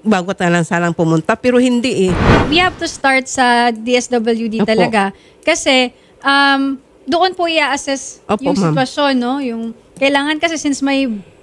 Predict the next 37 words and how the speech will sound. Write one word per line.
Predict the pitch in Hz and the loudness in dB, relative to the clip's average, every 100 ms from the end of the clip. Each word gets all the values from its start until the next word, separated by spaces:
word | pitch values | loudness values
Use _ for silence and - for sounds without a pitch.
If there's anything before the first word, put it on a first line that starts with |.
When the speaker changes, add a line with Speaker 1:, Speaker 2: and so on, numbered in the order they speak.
| 220 | 0
Speaker 2:
biological | 269 277 269 247 269 262 | 2 2 2 -2 -2 -2
parents | 254 247 240 - | 0 0 0 0
pa | 165 | -2
Speaker 1:
Opo. | 247 | 0
Speaker 2:
ito, | 277 233 | -2 -2
may | 233 233 | -2 -2
nanay | 233 233 233 240 240 | 0 0 0 -2 -4
at | 226 - - | -6 -12 -4
biological | 247 254 247 233 240 233 226 220 | 0 2 0 0 0 0 0 -4
mother | 240 247 226 233 | -2 0 2 0
and | 233 | 0
biological | 233 226 214 226 220 | 0 0 -2 -4 -4
father, | 285 294 254 233 226 - - - - | 0 0 2 0 0 -6 -20 -20 -8
kailangan | 311 320 339 339 339 | -2 0 0 0 -2
may | 311 302 | -2 -2
consent | 285 277 277 262 | -2 -2 -2 -2
nila. | 269 262 233 202 | -2 2 2 2
Speaker 1:
Opo. | - 156 | 0 -2
Speaker 2:
Yung | 247 269 | 0 -2
pagpapa-adopt, | 269 247 247 240 262 330 254 254 262 | -2 0 -2 -2 0 0 0 0 0
and | 262 | 0
syempre | 320 294 277 262 | 0 0 0 2
yung | |
mag-a-adopt, | 262 247 254 277 254 247 | 0 2 2 2 0 0
kailangan | 294 294 302 302 | 0 0 0 -2
i-assess | 254 277 285 - | -4 0 -2 -2
kung | 262 | -2
may | 262 | -2
capacity | 262 262 254 254 294 302 | -2 0 0 0 -6 -4
kayo | 294 294 240 240 | 0 2 2 0
Speaker 1:
Opo, | 202 202 | -2 -2
ma'am. | 185 185 | 0 2
Speaker 2:
na | 277 285 285 277 _ _ _ _ | 4 4 2 -2 _ _ _ _
mag-adopt | 285 311 359 339 339 | -2 2 2 0 -2
ng | 285 | 0
bata. | 262 262 269 233 | 2 2 2 0
At | 233 | 0